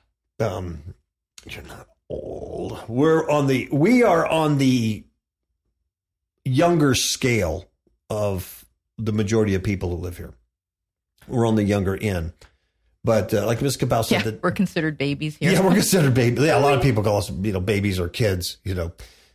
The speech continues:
Speaker 1: But, um, like Miss Capel said, we came up here to look at some property and, and get out of California. And, uh, we came here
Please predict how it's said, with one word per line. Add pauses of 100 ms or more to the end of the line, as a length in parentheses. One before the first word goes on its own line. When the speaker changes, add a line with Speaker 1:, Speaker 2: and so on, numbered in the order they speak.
(120)
Speaker 1:
But,
um, (100)
like
Miss
Capel
said,
we
came
up
here
to
look
at
some
property
and,
and
get
out
of
California. (760)
And,
uh,
we
came
here